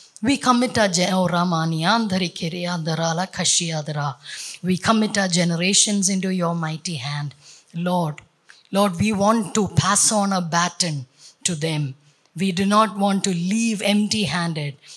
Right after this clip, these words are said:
We want to give them the faith that is there in us. We want to give them the love that is flooding our hearts. We want to show them the fruit of the Spirit that is born in each one of us.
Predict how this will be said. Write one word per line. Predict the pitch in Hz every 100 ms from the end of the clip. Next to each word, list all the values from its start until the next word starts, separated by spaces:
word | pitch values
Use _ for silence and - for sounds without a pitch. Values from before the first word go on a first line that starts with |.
| -
We | 175
want | 160 185 214 202
to | 208
give | 175 196 175
them | 185 156 127 - - -
the | 156
faith | - - 226 220 185 - -
that | 170 160
is | 160 -
there | 165 160
in | 151 147
us. | 143 143 - - _ -
We | 208
want | 202 240 240
to | 226
give | 185 214 202
them | 202 165 139 - - -
the | 165
love | 165 185 208 240 247 226
that | 220 202
is | -
flooding | - 180 175 180 190
our | 156 147
hearts. | - 160 139 131 - - - _
We | 180
want | 156 180 214 208
to | 196 170
show | - - 226 247
them | 202 175 139 - - _
the | 147
fruit | - 202 247 220
of | 156
the | 165
Spirit | - - 196 185 175
that | 156
is | 160 143
born | 147 175 202 214
in | 190 180
each | 170 - 165
one | 139 139
of | 139 -
us. | 135 - -